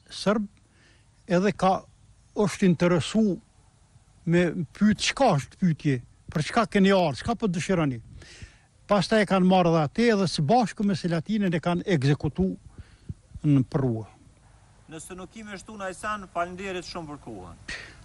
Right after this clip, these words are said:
Speaker 1: Me nder qofshi, ju falenderoj edhe juve, ju dëshiroj sukses, shëndet e punë të mbarë të mirë.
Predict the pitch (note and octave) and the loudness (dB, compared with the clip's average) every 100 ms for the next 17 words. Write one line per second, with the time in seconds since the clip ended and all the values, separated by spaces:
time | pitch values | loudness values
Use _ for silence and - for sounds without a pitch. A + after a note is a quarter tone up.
0 | - D3 D3 D3 D#3+ E3+ - F#3+ G3 - | -2 4 4 6 4 2 2 2 2 -2
1 | G3 G#3 - - - - - - _ _ | -4 -6 -8 -20 -20 -20 -20 -20 _ _
2 | - D#3+ D3+ D#3+ D3+ D#3 D3+ D#3+ F3 D#3+ | -6 -2 0 2 4 4 4 4 4 4
3 | D#3 D#3 G3 F3+ F#3+ G3+ G3 - _ - | 4 4 2 2 0 -2 -8 -20 _ -6
4 | D3+ C3+ D3 - E3 F3 C3+ D3+ C3 - | -4 0 -2 2 2 2 0 -4 -4 0
5 | F3 E3+ - - D3 C#3 F3 F3 _ - | 0 0 -4 -2 -2 2 2 0 _ -20
6 | - - _ - D3+ - D#3 D#3 B2 C3+ | -20 -20 _ -6 -4 0 2 4 2 2
7 | C#3 F3+ F3+ D3+ C#3+ C#3 B2+ | 4 4 2 -2 -2 -2 -4